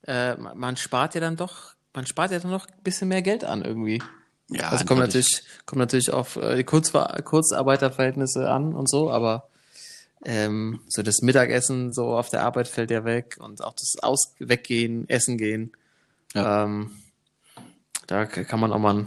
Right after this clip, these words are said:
Speaker 1: kann man auch mal gepflegte achtzig Euro bei <laughs> in der
Speaker 2: Na ja.
Speaker 1: Kneipe lassen.
Speaker 2: <laughs> Klar.
Speaker 1: Aber Timo, du hast jetzt ja schon mehrfach angesprochen, ne? Jetzt
Speaker 2: Ja.
Speaker 1: ist er ja jetzt, wir haben irgendwie, trauen wir uns ja noch nicht so richtig ran, hab ich den Eindruck.
Speaker 2: <laughs>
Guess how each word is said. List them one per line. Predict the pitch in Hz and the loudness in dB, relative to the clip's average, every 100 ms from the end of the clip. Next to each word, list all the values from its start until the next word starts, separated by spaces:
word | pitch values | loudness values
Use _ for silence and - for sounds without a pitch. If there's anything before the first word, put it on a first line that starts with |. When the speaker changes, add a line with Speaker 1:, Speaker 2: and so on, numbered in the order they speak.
| - | -4
Speaker 1:
kann | - | 2
man | 117 | 4
auch | 120 | 6
mal | 117 117 | 6 4
gepflegte | 117 123 131 131 - | 2 2 2 4 4
achtzig | 98 - - | 4 2 2
Euro | 139 139 | 4 4
bei | 160 - | 2 -2
<laughs> | - - | -4 0
in | - | 6
der | - 494 523 523 415 403 - | 6 6 2 0 -4 -12 -4
Speaker 2:
Na | - | 2
ja. | 90 | 6
Speaker 1:
Kneipe | - 156 175 | 8 6 2
lassen. | 127 254 - - - - - - - - - | 2 0 0 -8 -6 -8 -6 -4 -4 -4 0
Speaker 2:
<laughs> | - - - - - - - - | 2 2 0 -20 -20 -20 -20 -8
Klar. | - 107 104 - - - - - - _ - - - - _ _ _ | 4 4 4 -4 -20 -18 -18 -18 -20 _ -20 -20 -20 -20 _ _ _
Speaker 1:
Aber | 131 147 | 6 6
Timo, | 175 185 | 8 8
du | 165 | 8
hast | 180 | 6
jetzt | 180 165 | 6 6
ja | 156 | 6
schon | 147 139 | 8 8
mehrfach | 139 139 | 6 6
angesprochen, | 117 104 117 - 104 107 | 2 0 -2 -2 -2 -2
ne? | 120 143 - - - - | -2 -4 -8 -20 -14 2
Jetzt | 190 | 4
Speaker 2:
Ja. | |
Speaker 1:
ist | 190 165 | 6 4
er | 156 | 4
ja | 143 | 4
jetzt, | 139 139 - 151 | 2 -2 -4 -4
wir | 143 135 | -2 -2
haben | 170 | -2
irgendwie, | 160 139 - - 160 156 156 151 - - | -4 -8 -8 -4 0 2 2 0 -10 -2
trauen | 151 165 | 4 4
wir | |
uns | 170 | 4
ja | 160 | 2
noch | 151 | -2
nicht | 175 | -2
so | - | -2
richtig | 147 - 139 | -4 -4 -6
ran, | 120 151 | -2 0
hab | 123 | -2
ich | 113 | -6
den | - 107 | -12 -10
Eindruck. | 104 113 147 - - _ - | -6 -4 -6 -12 -20 _ -8
Speaker 2:
<laughs> | - - 127 - | -2 4 4 6